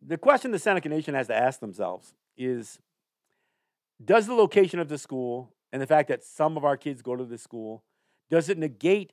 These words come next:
everything we know about the harm that Native mascots, uh, cause? You know, every child development expert, s-, every psychological association, including the New York State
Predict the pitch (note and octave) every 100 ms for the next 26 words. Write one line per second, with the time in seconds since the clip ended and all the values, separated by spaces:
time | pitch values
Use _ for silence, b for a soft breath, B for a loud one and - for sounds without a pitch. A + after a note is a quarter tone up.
0 | _ D#3+ E3+ E3+ F3+ D#3 C#3+ D#3+ F3+ B2
1 | A#2+ B2+ - F#3+ F3+ C3 A#2+ B2+ C3 B2
2 | B2 B2 - A2 A2 - _ _ _ _
3 | _ _ A#2 A2+ - G#3+ F3+ D#2+ _ _
4 | _ _ _ _ _ _ D3 C#3 B2+ -
5 | C3+ D3+ C3+ - D3+ D#3+ D3 D#3 C#3 C3
6 | C#3 D#3 D#3 D#3 D#3 - D#3 C#3+ _ -
7 | - B2+ B2+ - C3 G#2 A#2 D3+ C#3+ C#3+
8 | D3 C#3 C#3+ D3 D3 D3 _ B2 A2+ A3
9 | A3+ E3 E3 F#3 E3+ - D3 D#3 D#3+